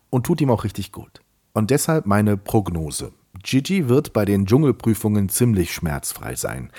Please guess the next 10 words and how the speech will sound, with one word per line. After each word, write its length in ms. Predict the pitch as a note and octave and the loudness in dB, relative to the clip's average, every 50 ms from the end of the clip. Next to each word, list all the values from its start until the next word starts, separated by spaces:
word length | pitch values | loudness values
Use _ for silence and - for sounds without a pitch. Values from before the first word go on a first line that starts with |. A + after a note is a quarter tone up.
| - - - - | -20 -18 -10 -4
Er 120 | A2 G#2 | 0 4
wird 140 | A#2 C#3 - | 4 4 4
durch 100 | E3 - - | 4 2 2
seine 360 | A#2 G#2 G#2 G#2 - - - | 2 2 2 2 0 0 0
offene 420 | C#3+ D#3+ - - C3 A2+ G2+ - | -2 -2 0 0 0 0 0 0
Art 280 | - F#2+ G#2+ C3 B2+ A2 | -2 -2 -2 -2 -2 -2
und 80 | G2 | -2
seine 260 | F2 F#2+ F#2 F#2+ F#2+ F2+ | 0 0 0 0 0 -2
Sprüche 460 | - - - A2+ G#2 - - F#2 D#2 | -4 -4 0 0 0 0 0 -2 -2
unterhalten. 720 | D#2+ E2+ - - F#2 - - - - - - - D#2+ E2 | -2 -4 -6 -6 -8 -8 -10 -12 -12 -12 -14 -16 -16 -18